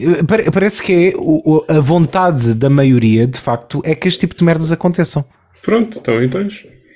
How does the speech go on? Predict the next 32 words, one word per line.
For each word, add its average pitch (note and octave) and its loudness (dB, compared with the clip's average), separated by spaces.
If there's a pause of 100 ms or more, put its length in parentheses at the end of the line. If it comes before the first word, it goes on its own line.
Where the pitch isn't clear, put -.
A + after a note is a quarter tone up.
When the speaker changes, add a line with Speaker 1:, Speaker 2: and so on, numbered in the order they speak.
(600)
Speaker 1:
Quer G#3 0
dizer, C3 2
não C3+ 4
acredito, B2 0
não C#3+ 2
acredito A#2+ -2
no B2 2
que - -4
acabei A2 -2
de G2+ -4
dizer, F#2 -4
na E2+ -6
verdade. E2 -10
Não, F2 -8
não, G2+ -4
acho - -4
que F3+ -4
isto C#3 -2
não G#2+ -2
é G2 0
ver-, A#2 -6
isto A#2+ -4
não, G#2+ -2
isto - -4
não A#2 0
é A2 0
verdade. F#2+ -4
Acho G2+ -2
que C#3+ -2
é, C3+ 0
é - 0
simplesmente, D#3+ 0